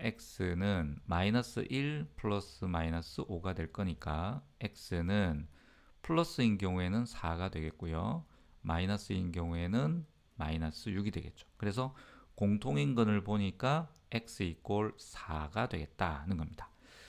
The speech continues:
그래서 공통인근은 사니까 그 근이 이 이 차 방정식의 근이니까 사를 대입해 주시면 되겠죠.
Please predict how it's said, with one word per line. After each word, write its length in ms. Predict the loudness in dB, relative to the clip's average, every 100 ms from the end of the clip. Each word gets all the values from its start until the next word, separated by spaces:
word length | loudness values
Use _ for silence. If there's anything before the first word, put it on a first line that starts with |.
| -20 -20 -20 -2
그래서 240 | 0 2
공통인근은 680 | 6 6 8 6 6 6 6
사니까 720 | 4 2 2 2 2 2 2
그 280 | 2 4 4
근이 500 | 2 2 4 6 4 0
이 300 | -2 -2 -2
이 80 | -2
차 200 | 0 0
방정식의 500 | 0 -2 -2 -4 -2
근이니까 640 | 2 2 2 -2 -2 -2
사를 540 | -4 -2 0 0 0 -2
대입해 380 | -2 0 -2
주시면 360 | -2 0 2 2
되겠죠. 580 | 0 -6 -4 -2 -2